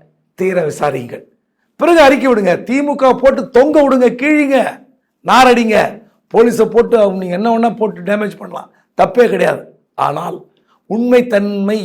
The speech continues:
என்ன, அது விசாரிங்க. இப்போ இந்த முட்டுக்காடு மேட்டருக்கு வரேன். அந்த சந்துருன்ற ஒரு அக்யூஸ்டு பிடிச்சி வீடியோ வெளியிட்டாங்க. அவன் யாரு? எம் ஜி ஆருக்கு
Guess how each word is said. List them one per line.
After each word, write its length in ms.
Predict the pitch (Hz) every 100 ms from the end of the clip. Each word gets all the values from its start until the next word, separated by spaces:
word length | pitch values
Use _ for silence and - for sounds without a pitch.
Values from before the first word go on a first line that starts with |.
| 175
என்ன, 220 | 180 175 190 175 - _ _ _ -
அது 140 | 202
விசாரிங்க. 400 | 202 202 165 127 98 _ _
இப்போ 200 | - - 170 220
இந்த 140 | 175 160 - - _ - 185
முட்டுக்காடு 460 | 190 285 233 208 196
மேட்டருக்கு 360 | 185 147 156
வரேன். 200 | 131 104 _ _ _ _ 160
அந்த 180 | 180 180 170 165 160 165
சந்துருன்ற 480 | 214 240 247 269 226 202
ஒரு 80 | 180
அக்யூஸ்டு 420 | 175 247 - 220
பிடிச்சி 200 | 185 233 214
வீடியோ 160 | 226 202
வெளியிட்டாங்க. 440 | 185 180 156 143 - _ _ _
அவன் 200 | 165 170
யாரு? 360 | 170 208 190 196 - - _ - _
எம் 220 | 170 214 220
ஜி 60 | 240
ஆருக்கு 340 | 220 202 202